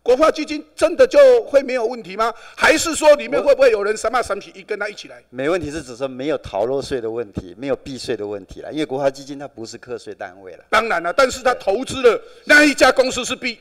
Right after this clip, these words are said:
Speaker 1: 是课税的单位啊，对不对？那等于是这样子的话，哎，等于我们国家帮他投资还帮他漏税哦。啊，能不能利用这个，用国发基金，那是股东啊，可以去查这一些，到海外把这些税查。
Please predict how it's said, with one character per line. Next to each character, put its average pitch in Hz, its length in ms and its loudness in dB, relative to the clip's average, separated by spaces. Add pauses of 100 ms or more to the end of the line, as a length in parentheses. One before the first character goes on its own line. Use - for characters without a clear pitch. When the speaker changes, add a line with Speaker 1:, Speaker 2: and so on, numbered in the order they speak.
Speaker 1:
是 240 240 -10
课 240 180 4
税 226 140 2
的 185 80 -2
单 190 160 -4
位 185 140 -12
啊， 175 80 -16 (640)
对 202 120 2
不 196 40 -4
对？ 190 160 2 (420)
那 285 240 4
等 233 180 0
于 240 140 -2
是 285 200 -6
这 311 160 2
样 285 100 6
子 - 120 -8
的 226 100 6
话， 262 240 6 (260)
哎， 233 80 -4
等 202 140 -2
于 233 40 -4
我 226 140 -2
们 220 120 -6
国 202 320 2
家 294 320 0 (480)
帮 294 180 2
他 277 200 4
投 202 240 0
资 269 180 -6
还 202 100 0
帮 240 160 -2
他 240 140 2
漏 220 100 0
税 202 160 -4
哦。 139 140 -12 (1400)
啊， 269 100 0
能 262 140 -2
不 311 100 -4
能 269 140 2
利 302 100 -2
用 277 160 2
这 294 120 2
个， 226 200 2 (340)
用 302 160 0
国 240 260 2
发 269 160 2
基 269 160 -6
金， 269 180 -8
那 277 100 0
是 277 120 -6
股 190 180 -12
东 254 160 4
啊， 247 180 2 (240)
可 - 160 2
以 247 60 -4
去 277 140 -8
查 202 240 0
这 240 120 4
一 247 60 0
些， 240 220 4 (220)
到 254 180 2
海 185 200 -4
外 254 140 0
把 170 140 -10
这 233 160 2
些 233 160 2
税 226 180 2
查。 143 260 -6